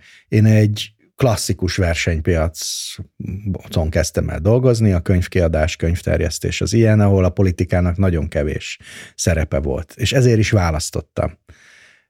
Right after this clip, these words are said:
És hát aztán úgy tűnt mégiscsak, hogy, hogy megjelenik a könyvek világában is a politika,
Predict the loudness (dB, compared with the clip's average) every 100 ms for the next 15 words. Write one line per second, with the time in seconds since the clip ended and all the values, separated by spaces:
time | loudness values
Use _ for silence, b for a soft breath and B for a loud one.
0 | _ -2 0 0 0 0 2 4 2 -2
1 | _ _ -6 -6 0 4 4 4 2 2
2 | -2 0 0 0 -2 -4 0 2 4 2
3 | 2 0 0 -2 0 2 2 2 0 2
4 | 2 2 2 2 0 0 -2 -4 0 0
5 | 2 0 2 0